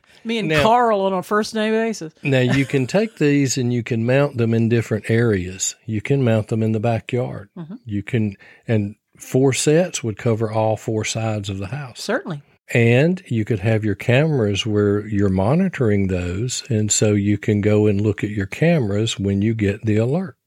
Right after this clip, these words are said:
Speaker 1: Okay.
Speaker 2: Now, another good thing is a loud, yappy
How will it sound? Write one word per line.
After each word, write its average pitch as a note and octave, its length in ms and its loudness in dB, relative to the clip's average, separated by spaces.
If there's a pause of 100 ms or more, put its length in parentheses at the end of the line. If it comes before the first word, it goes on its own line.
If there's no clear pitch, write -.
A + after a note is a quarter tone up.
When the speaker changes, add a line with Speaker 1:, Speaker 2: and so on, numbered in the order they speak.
(200)
Speaker 1:
Okay. B3 600 -4
Speaker 2:
Now, A#2+ 400 4
another C3+ 540 2
good C#3 300 0
thing G#2 480 0 (220)
is G#2 160 -2
a G2 60 -2
loud, D3+ 640 0 (120)
yappy A#2 720 0